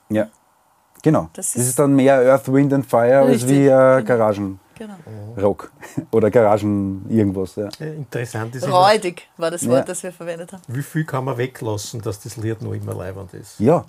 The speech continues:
Speaker 3: Das
Speaker 1: und
Speaker 3: ist
Speaker 1: da ist das auch so
Speaker 3: interessant.
Speaker 1: zuträglich,
Speaker 3: Ja,
Speaker 1: weil es
Speaker 3: genau.
Speaker 1: die Essenz aus allem rausholt. Aus dem Lied, aus dem Künstler, aus alle beteiligten Musiker. Es, das wird,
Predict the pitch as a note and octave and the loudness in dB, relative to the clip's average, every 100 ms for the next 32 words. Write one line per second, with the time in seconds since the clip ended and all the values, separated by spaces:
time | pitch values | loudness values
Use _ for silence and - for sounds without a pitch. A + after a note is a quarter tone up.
0 | _ A2+ C#3+ A#2+ - C#3 D#3 D#3 C#3 E3 | _ -2 0 0 0 2 4 2 4 2
1 | A#2+ C#3 E3+ F3 D#3+ F3 D#3 D3+ C#3+ C#3+ | 4 0 2 0 2 0 2 0 2 -2
2 | G2+ D#3 D3+ - D3 C3+ F#3 - - C#3 | 0 2 2 2 2 2 2 0 -4 -4
3 | - E3+ G#3+ C3 A2 - G#2 G#2 - - | -2 2 2 2 -2 -6 -8 -8 -12 -20
4 | - C#3 B2 C#3+ C3 C3 F3+ A3 - _ | 0 2 4 4 4 6 6 4 0 _
5 | - A#2 A#2+ C3 - G3 G3 - E3+ D#3+ | -8 -2 0 0 2 2 2 0 0 -2
6 | D#3+ - _ C3 C3+ - - D3+ E3 D#3+ | -4 -16 _ 0 0 0 -4 2 4 4
7 | C#3+ C3+ C3+ B2 C#3 C#3+ D#3+ E3 D#3 D3+ | 2 2 2 0 0 2 0 0 0 -2
8 | C#3 A#2+ - A#2+ B2+ E3 - | -4 -8 -8 -2 2 2 0